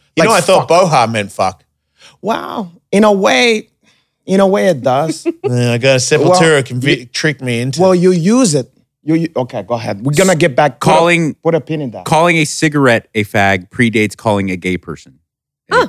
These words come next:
Speaker 3: that name.
Speaker 1: Right. So
Speaker 2: Wow.
Speaker 1: why don't they
Speaker 2: So
Speaker 1: take it back?
Speaker 2: It looked like my, so I'm correct then.
Speaker 1: I would be okay with it. I'm
Speaker 2: Okay.
Speaker 1: one of those people that if you just called everybody an F-bomb and an N-bomb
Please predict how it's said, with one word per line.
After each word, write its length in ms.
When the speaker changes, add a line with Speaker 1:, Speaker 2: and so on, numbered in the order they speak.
Speaker 3:
that 220
name. 160
Speaker 1:
Right. 380
So 120
Speaker 2:
Wow. 140
Speaker 1:
why 160
don't 100
they 80
Speaker 2:
So 100
Speaker 1:
take 200
it 160
back? 400
Speaker 2:
It 120
looked 180
like 200
my, 380
so 220
I'm 160
correct 480
then. 240
Speaker 1:
I 160
would 160
be 140
okay 300
with 200
it. 200
I'm 120
Speaker 2:
Okay. 80
Speaker 1:
one 100
of 60
those 160
people 240
that 320
if 160
you 180
just 300
called 220
everybody 600
an 80
F-bomb 440
and 100
an 80
N-bomb 680